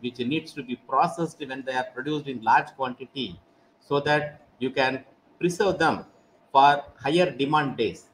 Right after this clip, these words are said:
So these are all the collectors which can use. So this is our N-, I mean, Anna University project installed for Neyveli for drying lignite. Lignite has fifty percent of moisture when it comes in mines. So this lignite can be dried.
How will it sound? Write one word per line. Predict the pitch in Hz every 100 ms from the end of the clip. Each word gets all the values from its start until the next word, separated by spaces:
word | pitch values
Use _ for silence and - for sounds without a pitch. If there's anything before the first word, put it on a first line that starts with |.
| _ _ _ _
So | 127
these | 120 131
are | 131
all | 123
the | 117
collectors | 113 135 156 156 156
which | 113 -
can | 113 101 95
use. | 95 _ _ _ _ _ _ _ _ _ _ _
So | _ 180 185
this | 175
is | 175 180 180 -
our | 165 170 170
N-, | 165 180 190 - -
I |
mean, | 160 170 143
Anna | 156 196
University | 190 180 -
project | 170 151 156 165 180
installed | 151 139 165 160
for | - 147
Neyveli | 131 127 151 147 120 85 _ _ _ -
for | - 131 - -
drying | 170 233 208
lignite. | 147 127 127 95 - _ _
Lignite | 120 143 165 170 165
has | 160
fifty | 156 147
percent | 180 151 156 156
of | 147
moisture | 143 143 151
when | 139 127
it | 123
comes | 139 143
in | 143 127
mines. | 143 127 147 - _ _ _ _
So | 143 147
this | 143 139 120
lignite | 131 147 170 165
can | 151 143
be | 139
dried. | 117 143 139 -